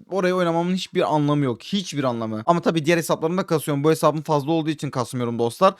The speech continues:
Ha, bir de burada klan oyunları var. Klan oyunlarında bir tane daha çekiç gelecek. Çok iyi. Çok iyi.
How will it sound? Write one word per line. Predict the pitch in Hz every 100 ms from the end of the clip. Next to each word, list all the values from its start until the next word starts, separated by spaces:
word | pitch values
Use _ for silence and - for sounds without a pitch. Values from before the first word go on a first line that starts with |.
| - - _
Ha, | 127 123 117 110
bir | 131
de | 156 160 -
burada | 139 135 147
klan | 147 139 139
oyunları | 131 127
var. | 120 110
Klan | - 151
oyunlarında | 170 165 156 160 175 151
bir |
tane | 175 156
daha | 160
çekiç | 165 135 -
gelecek. | 131 127 131
Çok | - 156 -
iyi. | 127 120 _ _
Çok | - 160 151 131
iyi. | 127